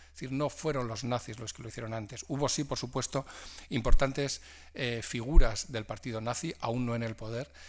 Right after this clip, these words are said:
que, eh, llevaron a cabo este combate. Uno de los principales fue Alfred Rosenberg, que fue el gran ideólogo del partido nazi, persona muy cercana a Hitler. De hecho, cuando Hitler,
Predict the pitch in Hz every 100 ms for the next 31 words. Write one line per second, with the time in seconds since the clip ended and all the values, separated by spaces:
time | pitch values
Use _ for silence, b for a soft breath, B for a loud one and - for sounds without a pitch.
0 | B B - - 123 113 - - - -
1 | 117 117 139 117 113 127 139 120 107 123
2 | 117 120 - 110 104 107 101 - - B
3 | B - 160 151 135 - 123 123 127 147
4 | 165 175 - 127 - 117 120 113 139 -
5 | 156 156 190 147 - 123 110 - - -
6 | - 123 120 113 - - 113 113 131 127
7 | 147 131 120 113 131 113 131 - 175 -
8 | - 131 117 139 131 120 117 110 117 139
9 | 175 185 - B B B B - - 117
10 | 117 - 127 - 120 113